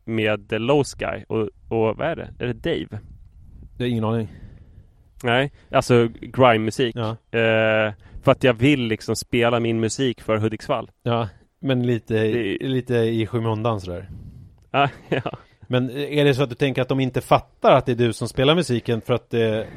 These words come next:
Speaker 2: ett, ä, ä, eller hur tänker du då när du spelar den via
Speaker 1: Nej, men det känns som att jag är skyddad av, alltså för annars det blir som, vad heter det? Office Space.
Speaker 2: Ja.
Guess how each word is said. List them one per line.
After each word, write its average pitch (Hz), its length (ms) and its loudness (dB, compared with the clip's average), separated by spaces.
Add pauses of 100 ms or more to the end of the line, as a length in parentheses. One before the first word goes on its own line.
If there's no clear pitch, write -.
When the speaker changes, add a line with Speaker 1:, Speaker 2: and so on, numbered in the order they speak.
Speaker 2:
ett, 135 200 -4
ä, 131 320 -4
ä, 143 240 -6
eller 120 460 -2 (120)
hur 120 120 -2
tänker 151 300 -2
du 104 100 -4
då 110 120 -4
när 110 100 -6
du 110 60 -6
spelar 107 360 -6
den 104 220 -8
via 107 240 -6
Speaker 1:
Nej, 175 100 2
men 190 80 4
det 190 60 6
känns 202 200 4
som 196 80 4
att 170 100 4
jag 190 200 10
är 175 40 6
skyddad 170 520 6
av, 131 240 6
alltså 147 200 -2
för 135 80 2
annars 180 280 4
det 190 80 2
blir 180 280 4
som, 156 240 -4 (320)
vad 165 200 -2
heter 165 260 0
det? 139 300 -10 (140)
Office 196 360 2
Space. 117 380 -2
Speaker 2:
Ja. 117 200 2